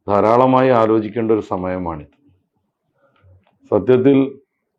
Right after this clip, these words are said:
മതപരമായ ആഘോഷങ്ങളൊന്നുമില്ലാതെ വെറുതെ ജീവിതം കാര്യഗൗരവത്തിലല്ലാതെ ജീവിച്ചു തീർക്കുക മാത്രം ചെയ്യുന്ന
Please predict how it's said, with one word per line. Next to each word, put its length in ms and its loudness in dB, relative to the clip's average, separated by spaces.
മതപരമായ 580 2
ആഘോഷങ്ങളൊന്നുമില്ലാതെ 1160 0
വെറുതെ 440 0
ജീവിതം 540 -4
കാര്യഗൗരവത്തിലല്ലാതെ 1400 0
ജീവിച്ചു 520 -6
തീർക്കുക 360 -2
മാത്രം 420 -4
ചെയ്യുന്ന 360 -8